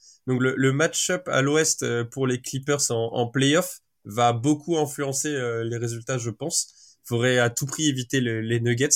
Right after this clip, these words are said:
Les autres équipes, ça devrait le faire. Et, euh, à, à part ça, ouais, je, je suis curieux de les voir parce que c'est plus une équipe de, de play-off, en fait, que de saison régulière, vu l'effectif et, euh, l'envie qu'ils montrent.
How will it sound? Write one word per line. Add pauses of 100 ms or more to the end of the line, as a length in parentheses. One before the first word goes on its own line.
(100)
Les
autres
équipes,
ça
devrait
le
faire. (760)
Et,
euh,
à,
à
part
ça,
ouais,
je, (340)
je
suis
curieux
de
les
voir
parce
que
c'est
plus
une
équipe
de,
de
play-off,
en
fait,
que
de
saison
régulière,
vu
l'effectif
et,
euh,
l'envie
qu'ils
montrent.